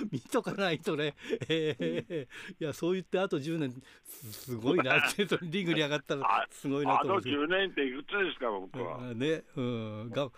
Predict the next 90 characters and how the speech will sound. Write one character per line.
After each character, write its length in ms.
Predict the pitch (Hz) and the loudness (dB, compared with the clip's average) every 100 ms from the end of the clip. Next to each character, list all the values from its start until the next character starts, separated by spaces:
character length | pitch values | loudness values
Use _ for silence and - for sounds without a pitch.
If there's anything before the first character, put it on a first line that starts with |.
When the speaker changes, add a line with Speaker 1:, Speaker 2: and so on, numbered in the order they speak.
| - - | -20 -4
Speaker 1:
頑 160 | 143 | -2
張 80 | 147 | 0
っ 40 | 139 | 0
て 120 | 165 | 0
い 60 | |
た 100 | - | 2
だ 80 | 151 | 0
き 100 | - | 0
た 120 | 185 | -2
い 60 | 180 | -2
と 120 | - | -2
思 140 | 160 120 | -2 0
い 40 | |
ま 140 | 185 156 | 2 2
す 140 | 107 | 2
よ。 280 | 107 147 147 | 0 -2 0
Speaker 2:
い 120 | 113 | 4
や 240 | 127 127 131 | 4 4 4
い 40 | |
や、 180 | 127 127 | 4 4
あ 60 | 131 | 4
り 120 | 139 | 4
が 80 | 127 | 4
と 120 | 135 | 2
う 80 | 127 | 4
ご 0 | |
ざ 180 | 135 139 | 4 4
い 60 | |
ま 120 | 135 123 | 2 0
す。 80 | 120 | 2
Speaker 1:
う 20 | |
ん。 20 | |
そ 60 | 117 | 4
れ 60 | 196 | 4
じ 60 | |
ゃ 40 | 190 | 2
あ、 20 | |
今 100 | 190 | 2
年 200 | 202 208 | 2 2
も 100 | 196 | 4
よ 100 | 190 | 4
ろ 100 | 202 | 2
し 40 | |
く 80 | - | 2
お 40 | 196 | 0
願 160 | 208 | 2
い 40 | 190 | 2
し 340 | 196 180 190 | 0 -2 0
ま 100 | 214 | 2
す。 80 | - | 4
Speaker 2:
は 100 | 139 | 6
い。 220 | 156 175 - - - | 6 4 2 -14 -8
Speaker 1:
あ 80 | 190 | -2
の、 20 | |
あ 40 | 190 | 2
の、 100 | 196 | 4
フ 80 | 240 | 4
ァ 80 | 311 | 6
ン 40 | |
の 80 | 302 | 6
皆 180 | 247 240 | 6 4
さ 120 | 226 | 4
ん 40 | |
に 80 | 190 | 2
ち 100 | - | 0
ょ 40 | 220 | 2
っ 20 | |
と 100 | 180 | 4
メ 120 | 196 | 4
ッ 20 | |
セ 180 | 196 247 | 4 2
ー 20 | |
ジ 120 | 170 165 | 4 4
を 40 | |
お 60 | 127 | 4
願 240 | 117 175 | 4 2
い 60 | 139 | 2
し 100 | 156 | 0
ま 140 | 147 | 0
す。 340 | - - 120 110 - - - - - - | -2 -6 -6 -8 -18 -20 -20 -20 -8 2
Speaker 2:
え 40 | |
ー、 600 | 117 135 139 143 139 139 | 6 8 8 8 6 4
今 260 | 147 160 170 | 4 4 6
ま 0 | |
で 680 | 165 151 143 139 143 - 143 | 6 6 6 4 2 0 0
四 180 | 143 156 | 2 2
年、 180 | 165 | 2
五 120 | 151 143 | 2 2
年 240 | 143 139 | 0 0
と、 320 | 143 127 113 | 2 2 2